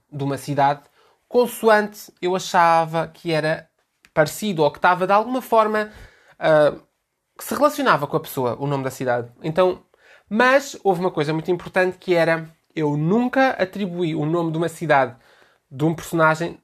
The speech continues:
da própria série. Esses são outros personagens, é outro gangue,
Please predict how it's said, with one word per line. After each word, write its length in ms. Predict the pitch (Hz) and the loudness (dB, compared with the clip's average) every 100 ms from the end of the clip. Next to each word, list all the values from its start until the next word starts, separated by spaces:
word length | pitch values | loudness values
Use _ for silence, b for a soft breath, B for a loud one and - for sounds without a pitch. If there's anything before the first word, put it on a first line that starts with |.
| - | -4
da 140 | 147 | -4
própria 400 | 151 185 180 180 | 0 0 0 -2
série. 400 | 165 131 120 120 - _ | -2 -4 -4 -8 -16 _
Esses 340 | 180 214 226 - | 2 2 2 0
são 160 | 190 | 4
outros 720 | 180 202 220 220 214 226 - | 6 8 6 2 -6 -8 -12
personagens, 720 | - - - 156 147 151 151 - | -20 -18 -6 -2 -2 -4 -12 -8
é 140 | 175 | -4
outro 320 | 170 175 160 | -2 -2 -4
gangue, 380 | 131 147 135 131 | 0 2 0 -6